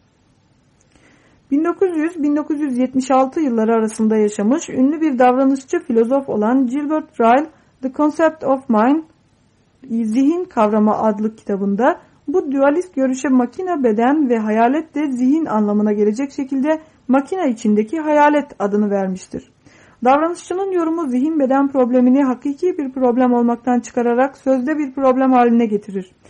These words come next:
Zihinsel deneyim, davranış eğilimleri ve belli davranış kalıpları yoluyla kolaylıkla açıklanabildiğine göre zihinle beden arasındaki ilişkiyi açıklama diye bir problem yoktur.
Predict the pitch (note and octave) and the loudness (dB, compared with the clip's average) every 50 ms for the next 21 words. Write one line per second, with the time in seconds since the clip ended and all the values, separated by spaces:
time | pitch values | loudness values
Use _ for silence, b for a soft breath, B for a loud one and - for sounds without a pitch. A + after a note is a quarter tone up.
0 | b b b b b b B3 C4+ C#4 C#4+ D4 C#4 D#4+ D4+ D4 C4+ C4+ C4 C4 C4+ | b b b b b b 0 2 4 4 4 4 4 4 4 4 4 4 4 4
1 | C4+ C4 B3 A#3+ A#3+ A#3+ A#3+ C4 C4+ D4+ - - C4 A#3+ A#3 A3 A3+ A3 G#3+ G#3 | 4 4 4 4 4 2 2 2 0 0 -2 -4 -2 -2 0 2 4 4 4 4
2 | G#3 B3 A#3+ A#3 A3+ G3+ F#3+ G3+ G#3+ C4 C#4+ D#4 D#4+ D#4 D4+ D4 D4+ D4+ D#4 D4+ | 2 0 0 0 0 2 2 2 2 2 0 0 2 2 2 2 0 -2 -4 -4
3 | - - D4 C#4 C4 C4+ - C#4+ C#4+ C#4+ C#4+ C#4 C4+ C4+ C#4 C4 C#4 C4+ C4+ - | -4 -4 -4 -4 -4 -2 -2 -2 0 0 0 0 0 -2 -2 0 -2 -2 -2 -4
4 | - G#3+ A3 A#3 B3 C#4 E4+ F4+ - D#4 C#4 C4+ C4+ - - - C#4 C4+ C#4 C4 | -4 -2 0 0 0 0 -2 -4 -4 -2 -2 -2 -2 -4 -6 -4 -2 0 0 0
5 | C4 B3+ B3 B3+ B3+ B3+ C4 B3+ A#3+ B3 B3 B3+ A#3+ G#3+ G#3+ A3+ A#3+ D4 E4+ E4+ | 0 0 2 2 4 4 4 4 2 2 2 2 2 0 0 -2 -2 -2 -2 0
6 | D4+ B3 A3 A3+ A3+ C#4 C#4+ D4 C4 A#3 A3+ A3+ - A3+ A3 G#3+ A3 - A#3 G#3 | 0 0 0 0 0 2 2 2 2 0 0 -2 -2 -2 -2 -2 -2 -4 -4 -4
7 | A3 G#3+ - - A3+ A3+ G#3+ G#3 G#3+ - - A3+ A3+ B3 C#4 C4+ A#3+ A3 G3+ G3+ | -4 -6 -6 -4 -2 0 0 0 -2 -6 -6 -2 0 0 0 2 2 0 0 0
8 | G#3 G3+ G3+ _ - G3+ G3+ G3 G3+ G#3+ A#3 C4 D#4 E4 D4+ B3+ A#3+ G#3+ G#3+ - | 0 -4 -6 _ -4 -4 -2 -2 0 0 2 2 0 0 0 0 0 0 -2 -4
9 | - F3+ | -12 -16